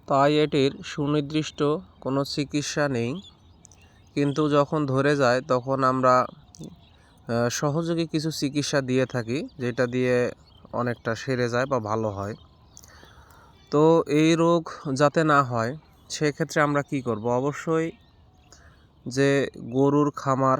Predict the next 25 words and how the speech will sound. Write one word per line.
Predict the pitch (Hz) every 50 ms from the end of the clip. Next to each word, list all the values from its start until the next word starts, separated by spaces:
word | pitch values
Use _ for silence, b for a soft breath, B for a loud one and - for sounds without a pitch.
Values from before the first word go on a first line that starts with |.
| 143 - -
বা | 117 107 110 110
গোয়াল | 107 117 127 131 135 135 135
ঘর | 113 107 110 120 131
আছে, | 139 135 127 - - 117 123 127
এই | 131 127
ঘরগুলা, | 117 120 120 123 127 123 135 131 127 127 127
আহ, | 117 - - _ - - - 107 110 107 107 107 107 -
পটাশিয়াম | - 131 127 131 127 - 151 135 131 135
পারম্যাঙ্গানেট | 127 127 127 127 131 131 135 135 139 151 160 - 143
অথবা | 120 120 - 147 131 131 127 120 113 78 -
বায়োডিন, | 110 104 107 113 120 123 123 123 127 127 131
আয়োডিন | 120 110 110 113 117 113 120 120 123
এগুলা | 120 113 110 127 123 120
দিয়ে | 120 135 175
পরিষ্কার | - - 127 123 - - - 120 120
করে | 123 117 113 110
রাখবো। | 107 107 101 101 107 117 143 175 - - - _ _ - _ - - - - - - _ B B B B B B B B B B B B B B
সপ্তাহে | - - 139 120 - - 147 143 143
একদিন | 139 135 131 131 143 139 139 135 127
করে | - - 131 131 131 139 139 135 139 - b b b b b b b b b b b - _ _ - - - - _ _ -
গরুদের | - 123 131 135 135 131 135 131 127
গোসল | 120 123 - 143 135
করাই | 123 - 127 120 120
দিব। | 123 120 123 120 123 131 139 156 160 139 - _ _ _ _ _ _ - - - _ - - - - - - _ _ - - - B B B B B B B
এবং | 147 139 131 147 156 147 120 95